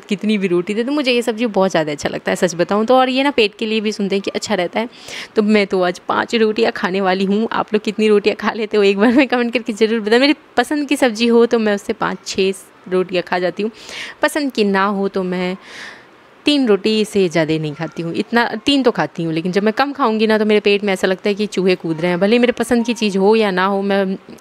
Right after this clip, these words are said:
इतना खा लेती हूँ कि मेरे पेट में चूहे ना कूदे उसके बाद। और मेरी गोद में कनिका भी है, मैं भी आपको दिखाती हूँ, ये रही हमारी लड्डू।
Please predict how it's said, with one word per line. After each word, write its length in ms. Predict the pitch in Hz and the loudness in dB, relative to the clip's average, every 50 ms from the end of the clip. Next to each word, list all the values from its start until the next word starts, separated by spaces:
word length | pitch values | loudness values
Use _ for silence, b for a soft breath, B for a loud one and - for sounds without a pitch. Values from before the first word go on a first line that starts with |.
| - | -4
इतना 240 | 240 233 240 277 285 | -4 -2 0 0 -2
खा 200 | 262 - 233 220 | -2 0 -2 -2
लेती 240 | 220 220 220 220 226 | 0 -2 -4 -2 -4
हूँ 80 | 220 208 | -4 -2
कि 60 | 214 | 0
मेरे 160 | 208 208 208 | 0 0 2
पेट 200 | - 233 233 247 | 2 2 2 0
में 60 | 240 | -4
चूहे 320 | 233 - 262 247 247 247 220 | -4 -2 2 4 4 4 4
ना 80 | 165 | 2
कूदे 280 | 160 160 170 160 156 160 | 0 -4 -6 -4 -2 -2
उसके 260 | 170 - - - 185 | -2 -2 -2 -2 0
बाद। 260 | 170 180 180 202 190 | 0 2 2 4 4
और 120 | 190 220 214 | 4 4 4
मेरी 220 | 208 214 202 214 | 2 2 2 4
गोद 180 | 185 190 196 185 | 4 4 4 4
में 120 | 196 190 | 2 2
कनिका 320 | - 185 180 180 - 190 | 2 2 0 2 2 0
भी 100 | 175 170 | 0 0
है, 60 | 170 170 | -2 -2
मैं 140 | 170 175 | 0 0
भी 120 | 175 180 170 | 2 2 2
आपको 200 | 165 - - 170 | 2 2 -2 -2
दिखाती 320 | 160 - 180 175 - 208 | 0 0 -2 0 2 0
हूँ, 80 | 208 202 | 0 2
ये 180 | 185 180 165 | 4 2 4
रही 100 | 151 156 | 4 2
हमारी 240 | 156 151 147 147 147 | 0 0 0 0 0
लड्डू। 340 | 143 - 160 143 - 165 | -2 -2 -4 -2 -4 -4